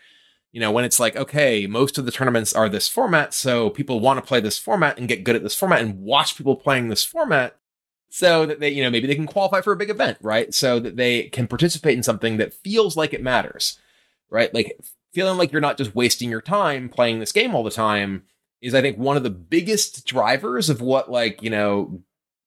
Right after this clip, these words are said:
like, what makes organized play at various levels important.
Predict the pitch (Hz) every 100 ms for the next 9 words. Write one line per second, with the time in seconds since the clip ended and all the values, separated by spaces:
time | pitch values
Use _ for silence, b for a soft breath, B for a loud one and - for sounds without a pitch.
0 | _ 120 104 110 139 135 139 - - 117
1 | 139 131 120 - - 120 135 156 - 123
2 | 110 98 107 120 113 - 117 117 104 98
3 | - 117 - -